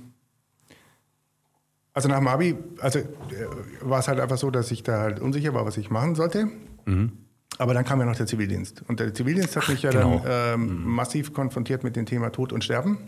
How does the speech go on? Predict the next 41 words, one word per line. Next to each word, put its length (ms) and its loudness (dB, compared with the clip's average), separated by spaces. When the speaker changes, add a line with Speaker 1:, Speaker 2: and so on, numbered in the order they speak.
Speaker 2:
Ja. 140 2
Speaker 1:
Und 140 0
das 120 2
war 100 4
ein 60 4
Glaubenssatz. 520 0
Das 120 0
ist 120 -2
auch, 200 -2
äh, 460 2
etwas, 500 -4
mit 160 -2
dem 80 2
ich 80 0
mich 120 -2
dann 320 0
jahrelang 460 2
sehr, 320 2
sehr 120 2
intensiv 420 -2
beschäftigt 440 -2
habe. 120 0
Speaker 2:
Ja. 280 2
Speaker 1:
Und 340 -2
das 100 2
ist 160 -2
ein 280 2
echter, 460 0
ein 80 -4
echtes 380 -2
Dimensionsportal, 1400 -2
was 140 -6
ich 100 -6
da 100 -2
entdeckt 380 -6
habe. 180 -6
Also 140 -4
das 160 -4
Speaker 2:
Mhm. 320 0
Speaker 1:
ist, 480 -8
ähm, 680 -2